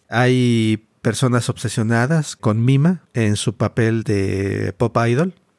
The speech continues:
Y ya ven luego también en, en Japón, en la cultura, no sé, del pop, ah, de pop idol en Japón,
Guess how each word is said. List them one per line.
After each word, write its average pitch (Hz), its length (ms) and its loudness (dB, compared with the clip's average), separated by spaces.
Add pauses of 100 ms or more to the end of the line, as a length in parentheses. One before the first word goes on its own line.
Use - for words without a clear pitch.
Y 127 160 -10
ya 139 160 2
ven 143 180 2
luego 135 220 2
también 117 360 -2
en, 117 360 -8
en 117 120 0
Japón, 120 920 -4
en 110 380 -8
la 104 80 -4
cultura, 110 720 -2 (120)
no 110 160 0
sé, 113 260 -2
del 95 360 -4
pop, - 340 -4 (260)
ah, 110 280 0
de 104 140 -2
pop 127 200 0 (100)
idol 113 260 0
en 95 120 -4
Japón, 110 480 -6